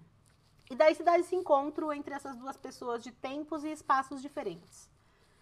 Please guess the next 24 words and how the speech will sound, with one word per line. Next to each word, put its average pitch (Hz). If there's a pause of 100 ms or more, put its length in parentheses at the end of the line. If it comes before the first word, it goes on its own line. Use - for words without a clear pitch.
(320)
O 269
Bob 294
Harris 254
é 254
interpretado 262
pelo 277
Bill 269
Murray, 214
e 247
a 262
Sofia 277
diz 233
que 254
quando 330
ela 330
escreveu 208
o 196
filme, 262
ela 226
pensou 254
nele 277
o 269
tempo 349
todo, 202